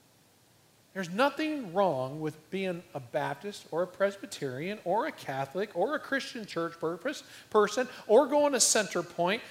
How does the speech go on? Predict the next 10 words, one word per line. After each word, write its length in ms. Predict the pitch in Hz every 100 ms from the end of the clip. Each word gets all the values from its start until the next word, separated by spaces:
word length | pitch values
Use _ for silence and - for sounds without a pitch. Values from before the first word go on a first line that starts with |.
| - - -
as 180 | 202 202
long 380 | 247 320 330 302
as 180 | 214 202
you're 160 | 240
clinging 540 | 220 - 285 302 220 202
to 160 | -
the 80 | 240
title 520 | - 254 277 - 220 214
of 180 | 208 151
Jesus. 920 | 233 240 170 156 110 - - -